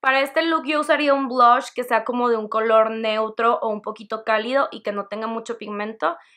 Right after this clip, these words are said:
Entonces un color como este bisú en color arena, que es como un rosita muy bajito, me gusta y lo voy a aplicar no tan redondito, sino más como estirado para que sea más estilizado.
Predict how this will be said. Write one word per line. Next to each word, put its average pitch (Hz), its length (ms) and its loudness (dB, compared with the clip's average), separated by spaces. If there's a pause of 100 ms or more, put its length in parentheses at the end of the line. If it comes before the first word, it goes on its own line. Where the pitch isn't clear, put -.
(100)
Entonces 226 260 -8
un 240 100 -6
color 247 300 0
como 247 240 -2
este 226 300 -4
bisú 214 360 -6
en 208 120 -6
color 208 280 0
arena, 202 380 -2
que 208 80 -10
es 196 100 -16
como 208 180 -10
un 202 120 -8
rosita 202 500 -6
muy 196 540 -8 (400)
bajito, 208 640 -4 (240)
me 208 140 -6
gusta 247 480 0 (100)
y 294 200 -8
lo 254 120 0
voy 226 140 4
a 233 40 4
aplicar 226 680 0 (100)
no 269 380 2
tan 285 180 -2
redondito, 262 520 2
sino 233 240 -6
más 214 180 -2
como 240 320 -4
estirado 214 540 0
para 220 160 0
que 220 80 -12
sea 196 160 -8
más 202 160 -10
estilizado. 254 720 -4